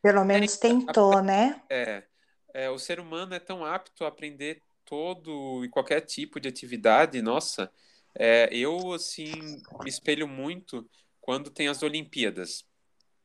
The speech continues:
Speaker 2: Eu acho surpreendente o quanto o ser humano é capaz de desenvolver as capacidades, né? Seja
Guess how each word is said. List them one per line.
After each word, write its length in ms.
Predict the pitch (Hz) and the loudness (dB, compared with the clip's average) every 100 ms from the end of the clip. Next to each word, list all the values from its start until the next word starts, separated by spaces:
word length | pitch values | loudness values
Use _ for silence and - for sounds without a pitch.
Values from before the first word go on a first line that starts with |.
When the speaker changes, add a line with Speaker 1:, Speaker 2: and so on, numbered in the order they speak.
| _ - | _ -14
Speaker 2:
Eu 160 | - 135 | -2 0
acho 160 | 139 - | 0 -4
surpreendente 1500 | 120 - _ - 143 165 175 156 135 135 131 135 - 160 156 _ _ _ _ _ _ - | -10 -14 _ -6 -4 -4 -8 -8 -4 -4 -4 -10 -12 -12 -14 _ _ _ _ _ _ -18
o 100 | 123 | -8
quanto 440 | - 139 147 151 | 0 2 0 -6
o 40 | |
ser 240 | - - 143 | -4 -2 -2
humano 340 | 135 131 131 | -2 -4 -4
é 40 | 139 | -6
capaz 680 | 139 - _ 117 120 135 | -6 -8 _ 2 2 0
de 100 | 135 | -10
desenvolver 460 | 127 127 135 131 127 | -18 -18 -14 -12 -10
as 100 | 123 | -10
capacidades, 880 | 131 120 123 - 127 98 95 - - _ - _ _ _ | -10 -10 -12 -10 -4 -4 -4 -10 -20 _ -20 _ _ _
né? 300 | 104 107 123 | -10 -6 -6
Seja 460 | - - 139 139 | -6 -6 -6 -4